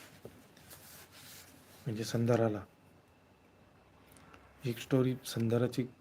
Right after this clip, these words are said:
आपल्याला ऐकायला मिळते इथे. तिचं जीवन कसं होतं,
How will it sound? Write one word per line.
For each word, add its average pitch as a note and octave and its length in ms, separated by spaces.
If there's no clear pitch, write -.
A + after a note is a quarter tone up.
आपल्याला A#2+ 420
ऐकायला A#2+ 300
मिळते A2 340
इथे. - 340
तिचं B2 180
जीवन A#2 300
कसं A#2+ 280
होतं, A2 220